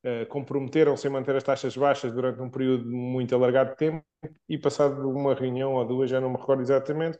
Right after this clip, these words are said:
tiveram que começar a subir taxas por pressão do mercado, porque o mercado já estava a descontar essa, essa subida. E, portanto, eu, o que eu percebi foi que o Banco Central Europeu não quer cair no mesmo erro de comprometer-se com uma política que depois não,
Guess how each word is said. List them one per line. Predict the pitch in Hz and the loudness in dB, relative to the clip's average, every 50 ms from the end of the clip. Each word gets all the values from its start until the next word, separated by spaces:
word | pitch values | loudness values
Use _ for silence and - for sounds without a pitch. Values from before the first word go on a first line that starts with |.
| _ _ _ _ _ _ _ | _ _ _ _ _ _ _
tiveram | - - 143 156 151 147 | 0 4 6 6 6 6
que | 143 - | 2 2
começar | 147 143 139 - 147 | -2 -2 2 4 4
a | 143 139 | 4 4
subir | 143 143 139 127 | 4 2 -2 2
taxas | - 147 143 - 143 131 | 2 2 2 0 -4 -8
por | - - 135 | -4 -4 -4
pressão | 135 - - - 139 135 | -4 -6 -4 -2 0 2
do | 135 | 2
mercado, | 131 135 131 131 135 139 143 139 - | 2 2 2 2 2 2 2 0 -2
porque | - 127 123 - | -4 -6 -6 -4
o | - | -8
mercado | 131 120 - 131 117 | -10 -2 -2 0 0
já | 127 | 0
estava | - - 123 123 | -2 0 -2 -2
a | 117 | -2
descontar | - - 117 101 - 117 117 | -4 -6 -10 -6 -4 -2 -2
essa, | 110 - - 113 101 | -2 -4 -6 -8 -8
essa | 104 110 - - 107 | -8 -10 -10 -12 -14
subida. | - - - 104 - - - - _ - - - - - - _ | -14 -6 -4 -4 -4 -4 -8 -10 _ -20 -20 -20 -20 -20 -10 _
E, | - 147 | 0 0
portanto, | - - 156 156 151 - 175 165 | 2 4 2 2 4 4 4 6
eu, | 170 170 | 6 6
o | 156 135 | 4 4
que | - | 4
eu | 175 165 160 151 160 | 6 6 6 4 0
percebi | - - - - 156 170 175 170 | -6 -8 -6 -2 2 2 2 2
foi | - - 175 170 | 2 2 0 0
que | 175 - - 175 175 175 175 170 | 0 2 4 6 6 8 8 8
o | 170 170 165 165 | 6 6 4 2
Banco | 156 170 170 156 | 2 2 0 0
Central | - - 147 - 170 170 | -2 -6 -2 0 2 2
Europeu | 165 160 165 185 | 2 0 0 0
não | 180 180 | 0 2
quer | 170 175 175 175 | 0 0 0 0
cair | - 175 170 | 2 0 2
no | 170 175 | 2 2
mesmo | 175 175 156 151 170 170 175 | 2 2 2 0 0 0 2
erro | 180 180 160 165 156 | 2 0 0 -2 -2
de | 165 180 185 185 185 190 190 - _ _ _ _ _ _ _ _ | 0 2 2 2 2 0 -4 -10 _ _ _ _ _ _ _ _
comprometer-se | - 180 175 147 165 180 175 160 - 185 175 147 - - | -2 0 0 2 2 2 2 2 2 2 2 2 0 -2
com | - | -4
uma | 135 139 139 131 | -2 -2 -2 -4
política | - 151 165 170 170 160 - 175 | -2 -4 -4 -4 -4 -4 -6 -6
que | 165 - | -6 -6
depois | _ _ _ 185 170 156 | _ _ _ 2 2 2
não, | 165 151 | 0 -4